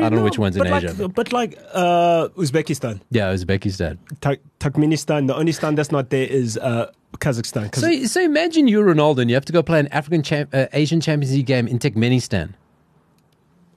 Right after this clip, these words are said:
Speaker 1: Palestine. Okay, well, would they play? I mean, and they're doing great things in the Asian Cup,
Speaker 2: Yeah,
Speaker 1: by the
Speaker 2: yeah,
Speaker 1: way.
Speaker 2: yeah, yeah. But Turkmenistan, what the hell am I gonna do in Turkmenistan? Like, what am I gonna go do? 'Cause I have to be there for, like, four days. But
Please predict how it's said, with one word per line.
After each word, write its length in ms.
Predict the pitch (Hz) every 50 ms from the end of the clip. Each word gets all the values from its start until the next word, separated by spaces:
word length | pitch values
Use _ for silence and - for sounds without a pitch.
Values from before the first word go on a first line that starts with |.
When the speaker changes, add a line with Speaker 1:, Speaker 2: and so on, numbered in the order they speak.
| _ _ _ _ _ _ _ _ _ _ _ -
Speaker 1:
Palestine. 520 | 147 175 175 196 190 - - - 113 98 131
Okay, 160 | 131 135 143
well, 180 | 120 117 117 107
would 140 | 107 127 117
they 120 | 117 107
play? 300 | - - - 139 107 92
I 40 | 90
mean, 160 | 98 110 117
and 160 | 127 139 135
they're 140 | 123 147 160
doing 180 | 147 135 123 107
great 200 | 110 110 123 -
things 180 | - 113 101
in 80 | 92 92
the 60 | 98
Asian 220 | 101 92 82 95 92
Cup, 160 | - 123 -
Speaker 2:
Yeah, 40 | -
Speaker 1:
by 100 | 101 87
the 60 | 85
Speaker 2:
yeah, 60 | 80
Speaker 1:
way. 80 | - 139
Speaker 2:
yeah, 120 | 135 131
yeah. 160 | 127 123 107 107 - - - - - - - _
But 140 | - 170 156 - - _ _ _
Turkmenistan, 680 | - - 175 160 - 214 233 254 - - - 151 147 151
what 140 | 170 185 -
the 60 | 208
hell 380 | 190 175 - - - - - - -
am 120 | 214 214
I 100 | 202 185 170
gonna 200 | 175 180 175 165
do 200 | 135 156 175 180
in 200 | - - 160 160
Turkmenistan? 640 | 170 175 151 180 185 196 185 185 - 139 120 113 104 - _ _ _ _ _ _ _ _ _ _ _ _ _ _ _ _ _ _
Like, 180 | - 165 175 - -
what 360 | 143 139 143 147 180 190 185
am 100 | 180 190
I 60 | 185 180
gonna 220 | 190 190 185 165
go 100 | 156 165
do? 300 | 156 131 156 170 156 120
'Cause 220 | 110 - - 160 170
I 20 | 175
have 100 | 156 -
to 60 | -
be 120 | 165 170 185
there 140 | 180 190
for, 140 | 180 - 175
like, 140 | 165 147 -
four 200 | - - - 180
days. 400 | 180 147 190 165 131 113 101 - - _ _ _ _ _ _ _ _ _ _ - - - - - - - - - - - -
But 140 | - 202